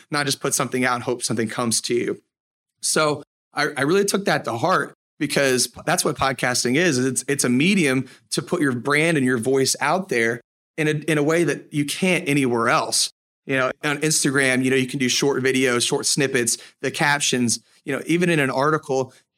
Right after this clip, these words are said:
you c-, you can almost hide behind the perception of you. Whereas when you put your voice and your personality on tape,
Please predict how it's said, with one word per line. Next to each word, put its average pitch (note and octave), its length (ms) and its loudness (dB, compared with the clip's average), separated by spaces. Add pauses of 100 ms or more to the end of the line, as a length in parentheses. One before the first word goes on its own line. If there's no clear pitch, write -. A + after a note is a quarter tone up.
you D#3+ 340 0
c-, F3+ 160 -4
you E3 100 0
can E3+ 120 2
almost D#3+ 260 2
hide D#3 460 0
behind C3 640 0 (300)
the C#3 100 -2
perception D3 640 -2
of B2+ 80 0
you. B2 420 0 (200)
Whereas C#3+ 400 2
when D3+ 100 0
you D#3+ 80 2
put A3+ 160 -4
your E3+ 140 0
voice D3+ 320 2
and - 80 -2
your C3 80 0
personality D#3 600 0
on B2 140 0
tape, C3 340 -2